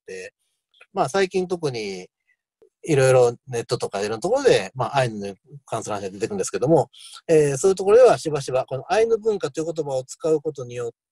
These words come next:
て、十二世、三世紀頃にアイヌが入ってきたという、そういう錯覚をさせることがある。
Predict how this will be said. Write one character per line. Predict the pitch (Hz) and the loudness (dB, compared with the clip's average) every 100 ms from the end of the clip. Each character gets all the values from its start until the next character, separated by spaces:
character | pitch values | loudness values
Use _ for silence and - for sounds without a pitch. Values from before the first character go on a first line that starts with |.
| - | -4
て、 | 196 - _ _ _ _ _ _ _ _ _ _ _ | -4 -4 _ _ _ _ _ _ _ _ _ _ _
十 | 139 233 254 254 508 | -2 0 2 2 0
二 | 151 | -2
世、 | - - | 0 0
三 | - 175 170 | 0 -4 0
世 | 196 180 | 0 0
紀 | 214 | 0
頃 | 277 165 | 2 2
に | 127 | 2
ア | 185 | 0
イ | 151 | 0
ヌ | 117 | -4
が | |
入 | 113 | -10
っ | 110 | -12
て | 139 | -12
き | - | -10
た | |
と | - | -8
い | 151 | -6
う、 | 123 | -8
そ | - 277 | -8 -8
う | |
い | |
う | 320 | -6
錯 | 302 | -10
覚 | - 269 269 | -12 -8 -8
を | 240 | -6
さ | 233 | -6
せ | 233 | -4
る | |
こ | 226 | -2
と | 185 | -4
が | |
あ | |
る。 | 101 | -8